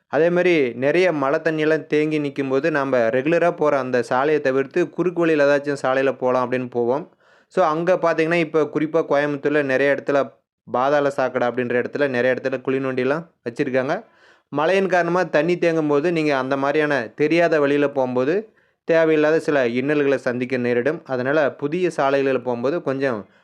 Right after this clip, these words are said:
பாதுகாப்பா, கவனமா போங்க. ஏன் அப்படின்னு பார்த்தீங்கன்னா, நேத்து கோயம்புத்தூர் ராமநாதபுரத்துல இந்த மாதிரி பாதாள சாக்கடை நோண்டி வச்சிருக்காங்க. அதுல தண்ணி ஃபுல்லா நிறைஞ்சதுனால அங்க பள்ளம் இருக்கிறதே தெரியல. கரூர்லேருந்து வந்த ஒரு ஆம்புலன்ஸ் அந்த பள்ளத்துல போய் மாட்டிக்கிட்டு, கிட்டத்தட்ட எடுக்கிறதுக்கு ஒன் ஹவர் பக்கம்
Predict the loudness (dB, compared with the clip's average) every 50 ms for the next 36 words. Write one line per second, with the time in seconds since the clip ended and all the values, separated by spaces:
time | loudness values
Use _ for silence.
0 | _ _ -4 -2 0 2 2 2 2 2 2 0 0 0 0 -2 -2 -2 -2 -4
1 | -4 -4 -2 -2 -2 -2 -2 -2 -4 -4 -6 _ _ _ _ _ _ _ -6 -2
2 | 0 2 2 2 0 0 0 0 0 0 0 0 0 0 0 0 2 2 2 0
3 | 0 0 0 -2 -2 0 0 2 2 2 0 -2 -2 -2 0 2 2 2 0 0
4 | 0 0 0 0 0 0 -2 -4 -2 -2 -2 -2 -2 -2 -2 0 0 0 0 -2
5 | -4 -6 -12 -6 -2 0 0 2 2 2 0 0 0 0 -2 -2 -2 -2 -2 -2
6 | -2 -4 -8 _ -10 -8 -6 -2 -2 -2 -2 -2 -4 -4 -4 -4 -2 -2 -2 -2
7 | 0 0 0 -2 -2 -6 -10 _ _ _ _ _ -6 -4 -2 0 0 -2 -2 0
8 | 0 0 2 2 2 0 0 0 0 0 -2 -2 0 0 0 0 0 0 0 0
9 | 0 -2 -2 -2 -2 -2 -2 0 -2 -2 -2 -4 -4 -4 -4 -2 -2 -2 -2 0
10 | 0 0 0 0 0 -2 -4 -8 _ _ _ _ _ _ _ _ _ _ _ -2
11 | 0 2 2 2 2 2 2 2 2 2 2 2 2 2 2 2 2 4 2 2
12 | 2 2 2 0 0 0 0 -2 -2 0 0 0 0 0 0 0 0 0 0 -2
13 | 0 0 -2 -2 0 0 -2 -2 -2 -2 -4 -4 -4 -4 -4 -4 -4 -4 -4 -4
14 | -2 -2 -2 0 0 0 0 0 -2 -2 -2 -2 -2 -2 0 0 0 0 0 0
15 | 0 -2 0 -2 -2 -2 -2 -2 -4 -4 -8 _